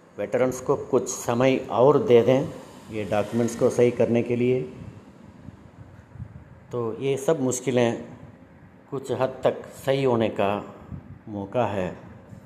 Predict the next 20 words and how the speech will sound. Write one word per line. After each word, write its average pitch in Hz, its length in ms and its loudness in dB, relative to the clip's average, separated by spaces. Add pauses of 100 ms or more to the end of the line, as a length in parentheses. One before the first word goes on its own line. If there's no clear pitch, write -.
(960)
धन्यवाद। 123 560 0 (1500)
इसके 104 260 -10
बारे 120 280 2
में 117 320 0 (420)
हम 98 160 -6
अधिकारियों 110 500 0
से 107 180 0
यही 101 360 0
प्रार्थना 110 480 0
करते 104 320 -4
हैं, 98 400 -4 (880)
वेटरन्स 113 440 -6
को 143 200 0 (920)
ज़रूर 123 300 0
उनकी 113 300 0
मुश्किलों 120 500 0
के 117 140 4
बारे 107 280 6
में 123 240 0
सोचें 113 640 -2